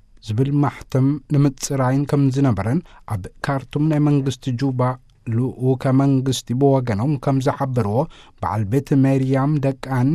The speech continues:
ናይ ደቡብ ሱዳን ዜጋታት ስለ ዝኾኑ፣ ንሰን እውን ናይ ደቡብ ሱዳን ዜግነት ዝተዋህበን እየን እንክብል መግለጺ ከም ዝሃቡ ናይ ካርቱም ዜና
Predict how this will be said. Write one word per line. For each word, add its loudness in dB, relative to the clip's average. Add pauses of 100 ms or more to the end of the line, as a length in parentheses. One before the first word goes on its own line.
(300)
ናይ -4
ደቡብ -4
ሱዳን 0
ዜጋታት -2
ስለ -2
ዝኾኑ፣ 0
ንሰን 0 (140)
እውን 0
ናይ -2
ደቡብ -6
ሱዳን 0
ዜግነት 0
ዝተዋህበን 0 (180)
እየን 0
እንክብል -2
መግለጺ 0
ከም 0
ዝሃቡ -2 (380)
ናይ 0
ካርቱም -2
ዜና 2